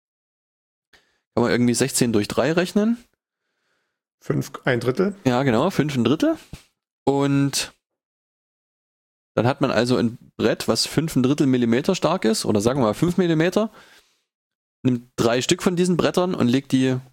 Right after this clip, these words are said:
Speaker 1: übereinander, und zwar so, dass die mittlere Schicht neunzig Grad verdreht ist zu den,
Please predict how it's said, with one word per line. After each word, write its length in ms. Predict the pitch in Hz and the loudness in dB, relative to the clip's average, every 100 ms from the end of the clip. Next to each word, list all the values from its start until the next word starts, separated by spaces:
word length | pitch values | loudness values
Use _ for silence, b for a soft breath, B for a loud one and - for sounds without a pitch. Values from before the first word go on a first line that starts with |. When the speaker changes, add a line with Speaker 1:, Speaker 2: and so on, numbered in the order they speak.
| _ - | _ -4
Speaker 1:
übereinander, 480 | 127 117 110 147 180 | 0 0 2 2 2
und 140 | 113 | 0
zwar 200 | - 107 | 0 -2
so, 220 | 107 117 139 | 0 0 0
dass 160 | 120 | 0
die 80 | 110 | 0
mittlere 400 | 110 127 131 123 | 0 0 0 0
Schicht 260 | - 127 113 | 0 0 0
neunzig 360 | 110 135 117 | 0 0 -2
Grad 200 | - 110 | -2 -4
verdreht 420 | - 98 - 104 - | -2 -4 0 0 0
ist 240 | - - | -4 -2
zu 80 | 117 | -2
den, 320 | 117 107 | 0 -2